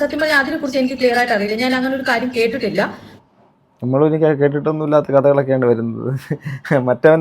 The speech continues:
Speaker 2: അടുത്തിരുന്നുകൊണ്ട് അമ്മേ, അമ്മേ, അവൻ്റെ ശുചിത്വം. ഇപ്പം കുറേ അധികം സ്ഥലങ്ങളിൽ കണ്ടൊരു കാര്യമാണ് ഈ ഇതിനകത്ത് കേന്ദ്ര കഥാപാത്രം ഈ സുജിത്ത് എന്ന് പറയുന്ന വ്യക്തിയാണ്. അഥവാ ഈ മരുമകനാണ് ഇതിൻ്റെ കേന്ദ്ര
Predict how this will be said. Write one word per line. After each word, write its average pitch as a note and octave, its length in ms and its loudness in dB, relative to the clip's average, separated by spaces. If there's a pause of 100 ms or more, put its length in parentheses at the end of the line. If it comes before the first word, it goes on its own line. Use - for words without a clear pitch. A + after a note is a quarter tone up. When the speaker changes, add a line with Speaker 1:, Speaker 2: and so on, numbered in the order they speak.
Speaker 2:
അടുത്തിരുന്നുകൊണ്ട് D#3 640 2
അമ്മേ, C#3+ 300 -2
അമ്മേ, C#3+ 160 -4
അവൻ്റെ C3+ 180 -2
ശുചിത്വം. C#3 320 -6
ഇപ്പം D3+ 160 4 (480)
കുറേ D#3 220 10
അധികം E3 300 4
സ്ഥലങ്ങളിൽ D#3 400 6 (100)
കണ്ടൊരു C#3 280 2
കാര്യമാണ് C3 460 4
ഈ C3+ 40 -2 (180)
ഇതിനകത്ത് D3+ 500 2 (260)
കേന്ദ്ര F3+ 480 8
കഥാപാത്രം C3+ 600 8 (200)
ഈ - 20 0 (220)
സുജിത്ത് C#3+ 300 0
എന്ന് D3 120 2
പറയുന്ന C3 200 2
വ്യക്തിയാണ്. G#2 360 2 (200)
അഥവാ A#2 240 6 (480)
ഈ - 20 2 (120)
മരുമകനാണ് D#3 640 6
ഇതിൻ്റെ C3 240 -2
കേന്ദ്ര C#3+ 280 2